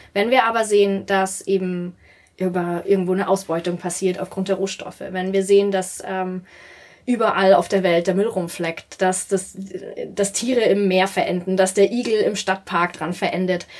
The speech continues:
dass wir das selber schon in unserem System haben, dann zeigt sich natürlich, dass das nicht gerecht, fair und nachhaltig und gesund ist.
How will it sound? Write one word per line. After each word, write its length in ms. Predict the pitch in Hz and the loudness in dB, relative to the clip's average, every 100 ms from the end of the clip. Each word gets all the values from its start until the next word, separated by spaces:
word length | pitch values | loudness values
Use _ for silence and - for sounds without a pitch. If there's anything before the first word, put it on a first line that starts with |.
| - | -8
dass 240 | - 220 220 | -2 0 0
wir 100 | 226 | -2
das 160 | 240 | -2
selber 240 | 196 190 208 | 0 2 2
schon 160 | 214 | -2
in 60 | 208 | -4
unserem 320 | 196 202 208 202 | -2 -2 -2 -2
System 440 | 208 - 254 294 | -4 -2 0 0
haben, 180 | 247 240 | -2 -2
dann 140 | 214 | -6
zeigt 300 | 202 214 247 | -4 -4 -2
sich 100 | 254 | -2
natürlich, 280 | 240 - 220 | -4 -4 -8
dass 180 | 214 196 | -8 -8
das 140 | 202 | -8
nicht 180 | 220 214 | -8 -8
gerecht, 360 | 214 202 196 - | -4 -2 -4 -4
fair 300 | - 196 190 | 0 2 2
und 100 | 190 | 0
nachhaltig 460 | 190 196 196 190 | -2 -2 -2 -2
und 120 | 185 185 | -4 -4
gesund 380 | 180 214 311 | -2 0 0
ist. 360 | - - - - | -2 -10 -14 -20